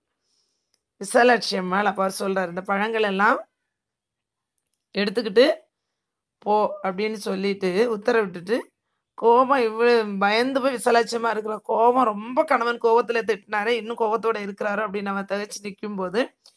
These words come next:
"ஏன் முழிச்சுக்கிட்டு நிக்கிற? பழங்களை எடுத்து பையில வை, வீட்டுக்கு போனதும் குழந்தைகளுக்கு கொடு, இருந்தால் வீணாகத்தானே போகும்" அப்படின்னு சொல்லி லேசா சிரிக்கிறார்.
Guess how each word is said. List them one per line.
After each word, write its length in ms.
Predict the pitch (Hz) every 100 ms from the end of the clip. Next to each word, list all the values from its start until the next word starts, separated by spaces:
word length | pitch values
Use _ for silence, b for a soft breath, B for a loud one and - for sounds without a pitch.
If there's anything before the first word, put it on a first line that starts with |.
| b b b _ 208
"ஏன் 220 | 240 240
முழிச்சுக்கிட்டு 500 | 226 254 262 240 202
நிக்கிற? 220 | 214 220 254
பழங்களை 440 | 214 214 233 240
எடுத்து 200 | 220 220
பையில 380 | 254 202 208 196
வை, 140 | 196 269 _ _ _ _
வீட்டுக்கு 360 | 254 262 285 247
போனதும் 300 | 214 214 254
குழந்தைகளுக்கு 720 | 233 226 262 269 220 196 208
கொடு, 300 | 196 180 185 165 _ _ _
இருந்தால் 500 | - 226 262 247 302 226
வீணாகத்தானே 760 | 247 277 254 220 196 196 196
போகும்" 220 | 208 214
அப்படின்னு 260 | 196 208 208
சொல்லி 160 | 226
லேசா 380 | 240 226 254 262
சிரிக்கிறார். 600 | 254 254 254 - 214 165